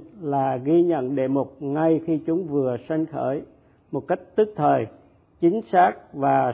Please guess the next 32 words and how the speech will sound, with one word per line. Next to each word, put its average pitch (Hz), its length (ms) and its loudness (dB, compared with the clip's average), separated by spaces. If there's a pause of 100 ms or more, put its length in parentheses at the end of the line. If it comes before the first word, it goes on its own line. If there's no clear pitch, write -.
(120)
song 165 160 0
hành. 147 240 -2 (840)
Điều 151 320 2
này 151 360 2
có 165 120 0
nghĩa 165 220 -2
là 143 260 2
đề 143 260 -2
mục 139 300 -2
làm 135 220 0 (120)
sao, 156 280 2 (580)
thiền 127 260 -4
sinh 139 280 -2
ghi 151 200 2
nhận 139 300 -2 (680)
đúng 165 240 0
như 170 140 4
vậy, 131 220 0 (560)
một 120 320 -10
cách 175 140 -2 (680)
nhanh 147 220 0
chóng. 143 280 2 (2000)
Nếu 175 280 4
mà 233 120 0
thiền 160 260 0 (100)
sinh 202 160 4
không 196 220 0
chế 196 180 4
ngự 180 180 2
được 143 220 0
cơn 180 200 0
đau, 175 320 6